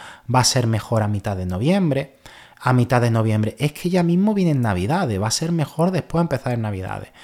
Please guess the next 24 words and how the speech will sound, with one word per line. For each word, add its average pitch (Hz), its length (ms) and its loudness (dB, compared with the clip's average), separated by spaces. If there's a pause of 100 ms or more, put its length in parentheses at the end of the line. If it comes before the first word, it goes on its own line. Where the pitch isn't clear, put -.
(760)
Lo 131 360 4
de 120 120 8
siempre, 104 580 2
excusa 185 800 2 (260)
donde 113 480 2
no 127 120 4
encuentra 139 520 2
esa 123 240 0
vida 170 320 2
de 123 160 -2
algodón, 107 600 0
de 107 160 -4
azúcar 131 560 -4
para 107 240 -4
no 104 280 -6
empezar. 98 680 -8 (360)
Este - 360 0
perfil 156 560 2
siempre 120 680 -2
va 107 120 -2
a 110 40 -2
encontrar 104 600 -4
una 151 320 0
excusa 127 640 -2